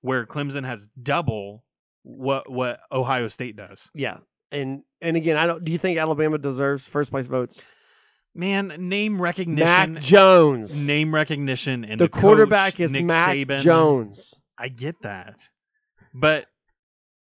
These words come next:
Speaker 1: I'm looking at Alabama. I'm looking at the perennial power that they have been. Even though the college land-, uh, landscape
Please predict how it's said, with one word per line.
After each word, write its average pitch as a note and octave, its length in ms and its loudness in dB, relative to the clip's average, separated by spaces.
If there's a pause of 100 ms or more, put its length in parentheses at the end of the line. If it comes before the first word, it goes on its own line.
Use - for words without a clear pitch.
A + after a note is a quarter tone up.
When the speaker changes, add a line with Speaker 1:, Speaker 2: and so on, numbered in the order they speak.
(440)
Speaker 1:
I'm B2+ 160 -4
looking D#3+ 280 0
at F3 200 2
Alabama. E3 720 0
I'm B2 200 -6
looking D3 280 -6
at C3+ 60 -12
the B2 80 -10
perennial C3 440 -6
power C#3 340 -4
that C3 140 -20
they A#2+ 160 -10
have C3+ 180 -12
been. A2 320 -10 (640)
Even B2+ 200 -4
though D3 80 0
the D3+ 80 -2
college D#3 400 -2
land-, D3 360 -8 (160)
uh, C3+ 440 -8
landscape C#3+ 560 -10